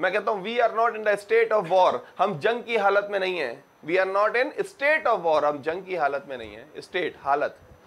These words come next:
Okay, Uh, United States of America,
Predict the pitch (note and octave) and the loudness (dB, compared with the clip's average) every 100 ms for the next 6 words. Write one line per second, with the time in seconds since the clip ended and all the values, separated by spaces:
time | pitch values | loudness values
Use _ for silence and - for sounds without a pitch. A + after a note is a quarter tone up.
0 | - - D3+ D#3 G#3+ A3 - - - C#3 | -20 -4 -2 0 -2 -4 -20 -10 0 2
1 | C3 C#3 F3 F#3 G3+ G#3 F#3+ F#3+ A3 A3 | 2 0 0 0 0 -2 -4 -2 0 2
2 | A3 A3 F#3+ E3+ E3 - B2 | 0 -2 0 0 -2 -2 -4